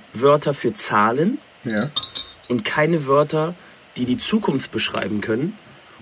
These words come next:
Speaker 1: Und die sollen, sind mega glücklich. Die leben nur im Hier und Jetzt. Die können
Speaker 2: Mhm.
Speaker 1: gar nicht über die Zukunft reden, weil die keine Wörter haben. Und die können auch nicht zählen. Hat er sie gefragt, wie viele Kinder sie hat. Und hat sie gesagt,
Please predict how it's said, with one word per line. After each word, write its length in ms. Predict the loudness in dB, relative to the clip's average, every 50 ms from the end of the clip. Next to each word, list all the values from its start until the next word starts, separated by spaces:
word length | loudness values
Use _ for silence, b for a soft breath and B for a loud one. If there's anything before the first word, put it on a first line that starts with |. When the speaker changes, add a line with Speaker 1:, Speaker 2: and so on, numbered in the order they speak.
| -6 -2 -2
Speaker 1:
Und 140 | 0 0
die 80 | 0 2
sollen, 360 | 4 4 4 4 4 2 0 0
sind 240 | 0 0 -2 -2 -6 -6 -6
mega 500 | -4 -2 2 6 6 6 6 6 2 0
glücklich. 440 | 0 0 -2 -2 0 -2 -4 -4 -2
Die 100 | -2 0
leben 140 | 0 2 4 4
nur 100 | 4 4
im 40 | 4
Hier 140 | 2 0 -2
und 100 | 0 0
Jetzt. 260 | 0 -2 -2 -6 -6
Die 40 | -2
können 180 | 2 2 4 4
Speaker 2:
Mhm. 40 |
Speaker 1:
gar 120 | 4 4 2
nicht 100 | 2 4
über 120 | 4 4
die 100 | 2 2
Zukunft 380 | -2 -4 -2 -2 -4 -4 -2 -2
reden, 120 | -2 2 2
weil 60 | 2 0
die 60 | 0
keine 240 | -2 -2 -2 0 2
Wörter 260 | 2 2 2 0 -2 0
haben. 220 | 0 0 -2 -4 B B B B B B 2 4
Und 240 | 6 6 6 4 2
die 60 | 0 0
können 200 | 0 0 2 2
auch 120 | 0 0
nicht 340 | 0 -2 -4 -4 -10 -4 0
zählen. 260 | 2 2 4 4 2
Hat 80 | 2 2
er 60 | 0
sie 80 | 0 -2
gefragt, 260 | -2 0 0 -2 -2
wie 60 | -2
viele 120 | -4 -4 0
Kinder 240 | 2 2 2 2 2
sie 140 | 0 0 -2
hat. 120 | -2 -6 -6 B B B B B B B -4
Und 60 | -4 -2
hat 60 | -2
sie 80 | 0 0
gesagt, 280 | 0 2 2 0 -2